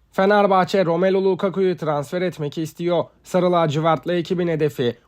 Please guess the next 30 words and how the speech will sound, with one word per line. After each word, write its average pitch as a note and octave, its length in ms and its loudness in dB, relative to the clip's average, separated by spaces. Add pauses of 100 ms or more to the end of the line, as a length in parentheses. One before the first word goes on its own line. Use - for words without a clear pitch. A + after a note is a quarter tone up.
oyuncuyu F#3+ 540 2
satın D3+ 300 -4
alma F#3+ 320 2
opsiyonuyla F#3+ 600 0
bir C#3 160 -2
sezonluğuna F3+ 680 -2
kiralık D#3 500 -2
olarak F3 360 0
kadroya D3+ 440 -2
katmak. D#3+ 500 -4 (220)
Bu D#3 100 -4
sezon E3+ 420 -2
Roma D3+ 220 0
formasıyla E3+ 720 -2
tüm D3 220 -4
kulvarlarda E3 680 0
otuz E3 340 -2
yedi F3+ 180 -2
maça F3+ 280 -2
çıkan E3+ 400 -4
Romelu E3+ 400 0
Lukaku C#3+ 500 -4 (240)
on G3 180 0
sekiz F#3+ 380 0
gol F#3+ 160 2
atarken F3+ 560 0
dört D3+ 280 -2
de D3 40 -2
asist D3+ 400 -4
yaptı. D#3+ 420 -2